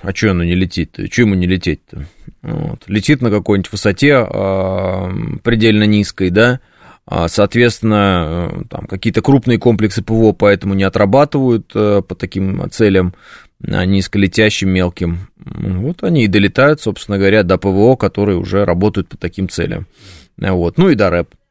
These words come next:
«Нужно переименовать на имена русских князей», пишет Александр. А это вы все про месяца? Не, идея классная, да, вот подумать над тем, как у нас все называется. Но, э, помните,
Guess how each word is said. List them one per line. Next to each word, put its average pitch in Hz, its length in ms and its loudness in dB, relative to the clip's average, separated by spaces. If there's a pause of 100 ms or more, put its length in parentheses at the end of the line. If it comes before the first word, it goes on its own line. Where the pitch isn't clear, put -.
(500)
«Нужно 208 340 4
переименовать 196 840 2
на 170 140 2
имена 170 500 4
русских 185 480 2
князей», 165 520 4
пишет 123 340 -2
Александр. 117 640 2 (300)
А - 120 0
это 101 140 2
вы 139 120 4
все 135 200 0
про 131 280 4
месяца? 156 580 0 (300)
Не, 135 240 4
идея 160 280 4
классная, 135 600 0
да, 131 240 4
вот 123 200 -2
подумать 123 420 0
над 104 160 -2
тем, 135 180 0
как 113 180 -2
у - 20 -2
нас 104 140 -2
все 110 100 -2
называется. 104 720 2
Но, 127 460 2
э, 120 40 0
помните, 123 580 0